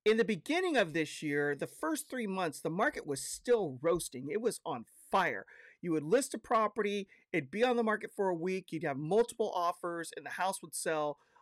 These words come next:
uh, for way over the asking amount. You could, you could predict the pattern that was going to happen. And I was blessed enough to, uh, participate in three of those transactions in each month of this year, January, February,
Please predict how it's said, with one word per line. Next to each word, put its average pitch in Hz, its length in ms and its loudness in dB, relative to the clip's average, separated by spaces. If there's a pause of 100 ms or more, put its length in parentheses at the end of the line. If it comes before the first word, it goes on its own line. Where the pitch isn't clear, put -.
(120)
uh, 156 180 2
for 139 300 0
way 185 380 6
over 165 200 2
the 151 140 2
asking 147 380 0
amount. 131 300 -6
You 180 100 -6
could, 220 180 -10
you 208 100 -10
could - 160 -8
predict 247 760 0 (140)
the 190 80 0
pattern 185 460 2
that 147 140 0
was 143 120 -2
going 165 260 0
to 143 60 0
happen. 147 420 0 (440)
And 170 320 4 (240)
I 185 60 4
was 160 160 2
blessed 226 380 4
enough 208 300 0
to, 143 160 -4 (120)
uh, 151 80 -4
participate 175 800 -2
in 147 80 -10
three 208 240 -4
of 202 60 2
those 185 180 -6
transactions 151 840 -4 (260)
in 170 160 -2 (140)
each 240 400 -2
month 165 480 0 (260)
of 202 300 4
this 165 260 -4
year, 170 220 -2
January, 175 640 2
February, 160 640 0